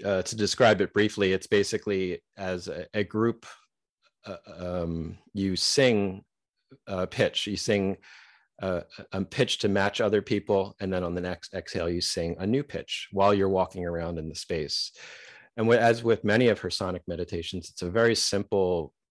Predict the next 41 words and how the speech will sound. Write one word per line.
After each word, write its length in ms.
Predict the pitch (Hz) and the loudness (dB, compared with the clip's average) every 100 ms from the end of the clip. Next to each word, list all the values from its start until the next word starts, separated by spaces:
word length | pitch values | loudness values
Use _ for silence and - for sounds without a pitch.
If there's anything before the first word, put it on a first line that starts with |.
| _ _ | _ _
score 300 | - - 113 | -6 2 4
on 140 | 92 85 | 4 2
paper, 500 | 113 110 85 76 - - - _ _ _ | 2 2 0 -6 -8 -20 -20 _ _ _
but 220 | 98 90 | -2 0
the, 380 | - 92 92 92 | -2 0 0 0
uh, 340 | 82 78 78 69 _ - | -2 -4 -6 -8 _ -4
emergent 480 | 110 113 120 123 90 | 0 6 6 4 2
results 440 | 95 92 98 - | 0 4 2 2
from 220 | - - 85 | -8 -8 -8
performing 540 | - - 113 110 80 | -10 -2 0 2 0
this 200 | 76 - | -4 -6
were 160 | 76 73 | -8 -2
really 300 | 90 104 92 | 2 4 2
profound 540 | - 80 87 85 85 | -2 -6 -4 -4 -4
for 100 | 87 | -6
me. 160 | 78 76 | -6 -6
And 100 | 73 | -6
I 60 | |
was 140 | 82 - | -8 -10
like, 100 | 60 - | -14 -4
"Oh, 540 | 101 104 - 76 - _ _ 92 | 0 2 2 2 -4 _ _ -6
okay, 360 | - 92 73 | 0 0 2
this, 600 | 76 110 - - - - _ | 4 2 4 0 -2 -4 _
this 260 | 95 110 - | 2 2 2
is 120 | 101 | -2
deep 200 | - 82 | -4 -2
listening." 460 | 87 78 85 - 92 | -2 -4 -4 -6 0
<laughs> 140 | 135 - - - - - - - _ - | 0 0 -4 -12 -12 -12 -14 -18 _ 0
And, 380 | 98 92 87 90 | 2 2 0 0
uh, 360 | 85 85 82 - _ _ - | 0 0 -2 -8 _ _ -6
we, 300 | 107 101 _ _ _ _ _ | -2 -2 _ _ _ _ _
so 220 | - 110 | 0 4
that, 260 | 107 104 107 | 4 4 4
that 220 | 113 120 | 2 4
day 160 | 117 101 | 4 4
was 180 | 92 | 0
really 220 | 95 98 92 | -2 -2 -2
beautiful. 640 | 92 95 90 98 90 92 | -2 -4 -4 -4 -4 -4
And 160 | 98 104 | -6 -6
then 180 | 101 | -4
we 640 | 95 98 95 92 92 92 | -4 -6 -4 -6 -6 -8